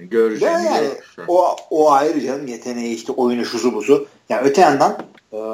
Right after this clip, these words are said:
Speaker 2: Jim McMahon'dan beri bu Chicago'ya daha iyi Q B oynadı mı bu adamdan başka?
Speaker 1: Chicago.
Speaker 2: Bin dokuz yüz seksen, son yirmi senenin en iyi Q B'si değil mi bu adam?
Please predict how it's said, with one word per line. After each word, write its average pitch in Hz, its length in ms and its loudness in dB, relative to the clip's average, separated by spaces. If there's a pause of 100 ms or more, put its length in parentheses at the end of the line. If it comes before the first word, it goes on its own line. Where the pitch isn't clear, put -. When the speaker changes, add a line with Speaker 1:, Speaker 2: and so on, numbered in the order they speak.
(280)
Speaker 2:
Jim 156 200 4
McMahon'dan 151 600 2
beri 131 240 6 (560)
bu 147 240 4
Chicago'ya 135 840 0
daha 135 200 0
iyi 135 180 0
Q 135 200 -4
B 143 40 0
oynadı 143 360 2
mı 151 140 2
bu 117 100 -2
adamdan 107 400 -10
başka? - 220 -18 (1800)
Speaker 1:
Chicago. 123 300 -10
Speaker 2:
Bin 127 100 -2
dokuz 123 280 -2
yüz 117 100 -2
seksen, 117 300 -2
son 156 220 2
yirmi 147 300 4
senenin 147 340 0
en 143 40 -2
iyi 143 100 0
Q 151 180 0
B'si - 160 0
değil 208 120 2
mi 143 60 0
bu 120 80 6
adam? 110 240 0